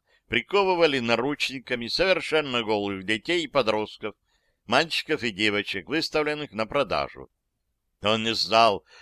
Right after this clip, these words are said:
что существуют ряды для взрослых рабов, и ему показалось, что тут торгуют только детьми. Большей частью девочками.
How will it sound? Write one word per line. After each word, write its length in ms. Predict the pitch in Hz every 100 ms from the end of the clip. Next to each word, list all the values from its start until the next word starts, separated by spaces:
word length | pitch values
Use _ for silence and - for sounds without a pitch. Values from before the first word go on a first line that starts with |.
| -
что 280 | - 107 107
существуют 600 | - 104 110 104 120 107
ряды 360 | 107 101 120
для 140 | 107 104
взрослых 600 | 85 104 123 113 113 92
рабов, 420 | 110 98 87 - _ _ _ -
и 80 | 101
ему 420 | 113 113 120 123
показалось, 640 | - 107 110 104 131 123
что 220 | - 110
тут 200 | 101 123
торгуют 440 | - 110 110 117 -
только 320 | 120 98 110
детьми. 520 | 98 117 - 90 62 _ _ _ _ _ _
Большей 340 | 156 180 143
частью 440 | 120 147 139 - 120
девочками. 720 | 110 113 101 - 101 90 82